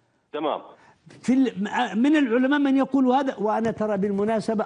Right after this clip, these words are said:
Speaker 2: أرى بأن ذلك صواب، إيه، لأنه الرسول عندما قال: "اتقوا الله واعدلوا بين أولادكم"، ي-، يدخل ب-، يعني فيه الذكر والأنثى.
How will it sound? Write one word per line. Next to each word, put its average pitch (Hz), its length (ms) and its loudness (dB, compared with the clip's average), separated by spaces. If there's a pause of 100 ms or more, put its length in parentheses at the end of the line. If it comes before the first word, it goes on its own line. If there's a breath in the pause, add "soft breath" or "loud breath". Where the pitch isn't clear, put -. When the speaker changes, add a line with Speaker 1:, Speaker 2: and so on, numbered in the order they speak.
Speaker 2:
أرى 214 240 2
بأن 196 320 0
ذلك 190 460 0
صواب، 156 420 -2 (680 soft breath)
إيه، 190 120 2
لأنه 202 540 0 (380)
الرسول 190 340 -2
عندما 196 300 0
قال: 185 180 -6
"اتقوا 208 340 -4
الله 214 140 2
واعدلوا 202 360 0
بين 196 180 2
أولادكم"، 214 680 0 (300 soft breath)
ي-، 190 300 0
يدخل 208 420 0
ب-، 175 220 -4
يعني 185 540 0 (160 loud breath)
فيه 214 300 4
الذكر 220 440 0
والأنثى. 180 600 -2